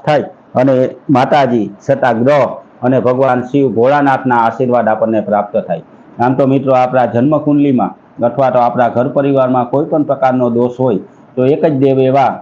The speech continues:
કે જે બધા દોષનો નાશ કરી શકે, એવા દેવોના દેવ એટલે કે ભગવાન મહાદેવ ભોળાનાથ કહેવામાં આવ્યા. તે ભોળાનાથને સ્તુતિ, પાઠ અને અર્ચન કરવું જોઈએ. ભગવાન શિવજીને સોમવારે જલનો અભિષેક કરવો જોઈએ.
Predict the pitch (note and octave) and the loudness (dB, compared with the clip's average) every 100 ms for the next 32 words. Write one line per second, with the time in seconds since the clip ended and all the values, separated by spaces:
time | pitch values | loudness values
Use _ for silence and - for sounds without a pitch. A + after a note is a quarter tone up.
0 | - C3 A#2 B2+ B2 A#2+ E3 C#3+ C3 C3 | -8 -4 0 0 0 0 0 0 -2 -2
1 | A#2+ A2+ A#2 - D3 C#3 C#3 C3+ A#2 E2+ | 0 0 0 -2 -2 -2 -2 -4 -6 -8
2 | - - A#2+ B2+ A#2+ A#2 C#3+ D3 C#3 C3 | -14 -8 -2 0 2 0 2 2 2 2
3 | B2 B2 G#2 - A2+ B2 B2 A#2 A2 A2+ | 2 0 -2 -6 -2 0 0 -2 -2 0
4 | B2+ A#2 A2+ A#2 B2+ A#2+ A2+ - A2 C#3 | 0 0 0 0 0 0 0 -2 0 0
5 | D#3 D3+ - B2 C3 C3+ C#3 B2 E2+ - | 0 -4 -2 0 2 0 0 -2 -4 -10
6 | - - B2 A#2+ C3 B2+ B2+ B2 B2 A2 | -20 -4 -2 0 2 2 0 0 -2 -2
7 | - C3+ C3+ A#2+ G#2 A2 B2 B2 A#2+ A#2+ | -4 -2 0 -2 -2 -2 -2 0 -2 0
8 | A2+ A2+ D#3 F3+ D#3 D#3 C#3+ C#3+ G#2+ - | -2 -2 -4 -2 -2 0 0 0 -2 -4
9 | - - A#2 A#2 B2+ A#2+ A#2+ C#3 C3 C3 | -14 -8 -4 0 0 0 -2 -2 0 0
10 | B2 A2 - C#3+ C#3 B2 G2+ F2 A#2 B2 | 0 -2 -2 -2 0 0 -2 -4 -2 0
11 | B2+ B2 A2+ A#2+ A#2 D#3+ D#3 C#3+ C#3+ B2 | 0 0 0 -2 -2 -4 -2 0 0 0
12 | B2 A#2 | 0 0